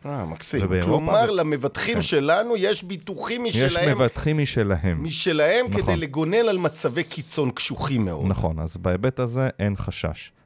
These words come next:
Speaker 2: אבל מה שכן רציתי להגיד, אה, בב-, הביטוח המבנה שהבנק דורש בעצם, בשביל לתת את המש-, לקבל את המשכנתה, זה ביטוח המינימלי שמבטח את עלות הבנייה, כמו שציינת.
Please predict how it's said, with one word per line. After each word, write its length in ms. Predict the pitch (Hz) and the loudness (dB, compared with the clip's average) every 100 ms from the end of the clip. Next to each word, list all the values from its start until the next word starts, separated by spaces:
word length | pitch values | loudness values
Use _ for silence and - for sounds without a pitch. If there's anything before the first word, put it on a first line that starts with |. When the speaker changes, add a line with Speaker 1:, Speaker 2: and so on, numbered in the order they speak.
| - | -4
Speaker 2:
אבל 140 | 90 | -2
מה 140 | 98 135 | 0 0
שכן 380 | - - 139 151 | -4 -4 -4 -4
רציתי 360 | 120 107 107 | -6 -6 -2
להגיד, 360 | 101 95 117 131 - - - - - _ 90 | -2 0 -2 -4 -12 -20 -20 -20 -20 _ -2
אה, 340 | 90 87 87 - _ | 0 2 0 -2 _
בב-, 420 | 98 90 90 82 92 | -4 0 0 0 -2
הביטוח 480 | 95 90 - 117 123 | 0 -2 2 0 2
המבנה 480 | 104 82 85 123 113 | -4 -2 0 0 0
שהבנק 560 | - 90 87 113 - | -2 -4 -2 -4 -4
דורש 580 | - 98 127 156 - - _ _ | -6 -2 0 -2 -6 -16 _ _
בעצם, 440 | 101 98 - 131 156 - - | -2 -2 -2 -4 -4 -10 -8
בשביל 160 | - | -2
לתת 260 | 101 95 117 | -2 -2 -4
את 120 | 127 | -4
המש-, 220 | 117 113 | -2 -2
לקבל 240 | - - 117 | -4 -2 -2
את 80 | 131 | 0
המשכנתה, 480 | 127 - 160 156 151 - - - _ - | -2 -2 -2 -2 -4 -10 -20 -20 _ -10
זה 240 | 98 104 | -2 0
ביטוח 360 | 101 - 120 - | 0 0 0 0
המינימלי 540 | 107 101 95 120 127 | -2 0 2 2 0
שמבטח 580 | - 95 92 107 107 - - | -4 -4 -2 -2 -2 -4 -10
את 160 | - | -2
עלות 220 | 95 104 110 | 0 0 0
הבנייה, 420 | 87 98 98 92 | -2 -2 0 0
כמו 220 | - 90 | -2 -6
שציינת. 560 | - 85 - 85 87 | -4 -8 -6 -4 -2